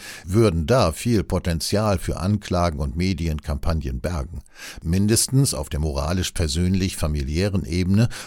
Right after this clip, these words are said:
auf denen sich die aktuellen Vorwürfe gegen Trump ja auch überwiegend bewegen.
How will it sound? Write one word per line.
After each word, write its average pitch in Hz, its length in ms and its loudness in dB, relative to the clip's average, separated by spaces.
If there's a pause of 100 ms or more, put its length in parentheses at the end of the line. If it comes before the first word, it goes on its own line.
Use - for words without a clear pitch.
(120)
auf 117 160 0
denen 123 320 4
sich 110 220 2
die 110 200 0
aktuellen 101 540 0
Vorwürfe 98 680 2
gegen 104 280 0
Trump 92 400 0
ja 107 80 2
auch - 160 -2
überwiegend 82 580 -2
bewegen. 87 500 -4